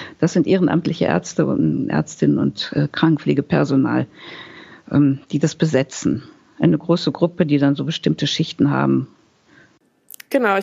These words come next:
Speaker 2: ich wollte, ähm, auch gern fragen, ob du deine Einrichtung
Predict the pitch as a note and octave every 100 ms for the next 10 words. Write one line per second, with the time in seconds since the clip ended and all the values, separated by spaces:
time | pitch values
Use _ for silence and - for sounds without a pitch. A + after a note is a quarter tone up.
0 | - G#3+ G#3 G#3+ A3 G3+ G3 G#3+ - G#3
1 | G3 G3 F#3+ F#3+ F#3+ - G3 - G3+ G3+
2 | - G#3 A3 G#3 G#3+ - G3+ G3 G3 G3+
3 | G3+ A3 G#3+ B3 - A3+ G#3+ G#3+ G#3